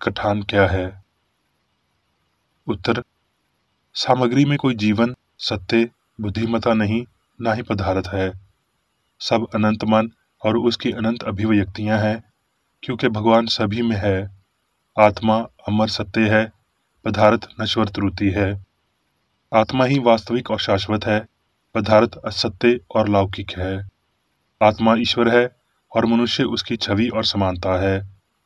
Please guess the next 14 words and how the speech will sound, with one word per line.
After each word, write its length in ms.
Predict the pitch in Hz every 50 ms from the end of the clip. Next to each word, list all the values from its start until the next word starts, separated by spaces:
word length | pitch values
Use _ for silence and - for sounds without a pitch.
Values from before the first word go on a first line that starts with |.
| _ _ _ _ _ _ _ _ _
इसलिए 360 | 120 117 - - - 127 131 131 -
आदमी 340 | 117 110 107 101 104 117 117
भौतिक 460 | 107 98 104 101 92 85 - 107 -
नहीं 240 | 113 101 95 117 113
है, 160 | 104 110 113 123 - _ _ _ _ _ _ _ _ -
वो 160 | 113 117 -
आध्यात्मिक 520 | 120 110 98 95 101 92 - 101 98 95 92
है। 300 | - 98 95 92 92 101 - _ _ _ _ _ _ _ _ _ _ _ _ _ _ _ _ _ _ _ _ _ _ _ _ _ _ _ _ _ _ _ _ _ _ _ _ _ _ _ _ _ _ _ _ _ _ _ _ _ _ _ _ _ _ _ _ _ _ _ _ _ _ _ _ -
आत्मा 320 | 120 120 120 - 147 147 151
की 120 | 147 156
सर्वोच्चता 580 | 147 - 127 117 117 120 117 - - - 131 131
वो 220 | 123 110 113 120
नींव 280 | 120 117 113 110 101 104
है 200 | 110 107 110